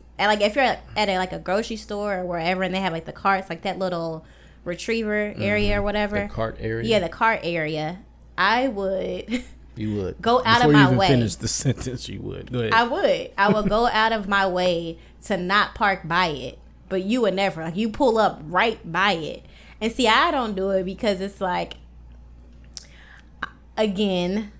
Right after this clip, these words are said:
Speaker 1: this is something that I was taught growing up <laughs>
Speaker 2: Mm,
Speaker 1: by my
Speaker 2: the
Speaker 1: mom.
Speaker 2: ground rules.
Speaker 1: It's just embedded in me. But she always said, like,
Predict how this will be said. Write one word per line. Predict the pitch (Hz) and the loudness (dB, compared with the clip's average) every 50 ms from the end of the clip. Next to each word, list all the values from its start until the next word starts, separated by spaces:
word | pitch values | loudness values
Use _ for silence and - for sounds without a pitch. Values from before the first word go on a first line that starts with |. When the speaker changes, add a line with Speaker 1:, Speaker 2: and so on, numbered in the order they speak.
| - | -10
Speaker 1:
this | 196 196 196 202 202 - | -6 -4 -4 -4 -4 -4
is | - 208 208 220 214 | -4 -2 -2 -2 -2
something | - 214 220 214 220 214 214 202 | -2 -4 -4 -4 -4 -4 -2 0
that | 202 196 190 190 190 190 196 - | 0 2 4 4 2 2 0 -2
I | - 180 180 | -2 0 0
was | 180 202 233 233 | 0 -2 -6 -6
taught | - - 262 220 208 - 220 | -4 0 0 0 0 0 -2
growing | 202 202 196 214 254 370 370 | -4 -4 -4 -2 -4 -4 -2
up | 320 247 220 208 233 - - - - | -2 0 0 0 -2 -2 -8 -14 -12
<laughs> | - | -6
Speaker 2:
Mm, | 440 - - - - - - - | -6 -6 -6 -8 -12 -14 -12 -6
Speaker 1:
by | 180 196 180 196 | 0 2 2 2
my | 208 226 262 339 | 2 2 0 0
Speaker 2:
the | 349 | 2
Speaker 1:
mom. | 330 294 254 247 240 247 - 359 | 2 2 4 4 4 4 4 2
Speaker 2:
ground | - 92 92 | 2 0 -4
rules. | 95 95 92 92 90 92 92 - - - - - - - - - - - - - - - - - - - - 427 381 - | -8 -8 -6 -8 -8 -8 -10 -12 -16 -18 -18 -20 -20 -20 -20 -20 -20 -20 -20 -20 -20 -18 -16 -14 -12 -12 -12 -8 -4 0
Speaker 1:
It's | 262 - - | 0 2 2
just | 330 320 - 247 | 0 0 0 -2
embedded | 214 208 175 190 220 254 233 202 180 | -2 -2 0 2 2 2 2 0 0
in | 190 185 160 156 | -2 -2 -4 -4
me. | 156 160 165 - - - - - - | -6 -10 -10 -14 -16 -20 -20 -10 -2
But | 208 220 220 214 208 202 190 196 | 2 4 4 4 4 2 0 -4
she | - - 294 311 | -6 -4 -2 0
always | 339 381 370 330 330 311 | 2 2 2 0 -2 -2
said, | - - 302 294 311 311 294 240 | 0 2 2 4 4 2 2 2
like, | 247 233 226 208 196 190 190 185 170 - | 2 2 4 4 4 2 2 0 -2 -6